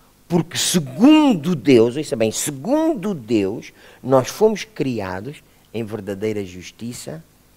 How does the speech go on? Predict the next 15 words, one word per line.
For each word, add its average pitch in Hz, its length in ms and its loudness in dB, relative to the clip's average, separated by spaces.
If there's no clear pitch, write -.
e - 100 -14
santidade. 120 640 -8
Porquê? 110 400 -4
Porque 104 240 -6
nós 107 240 -4
temos 101 280 -6
fé 127 380 -2
em 101 100 -8
Cristo 90 460 -10
Jesus. 107 540 -18
Os 113 120 -12
irmãos 151 240 -2
veem 165 160 -2
a - 20 -2
diferença? 151 540 -6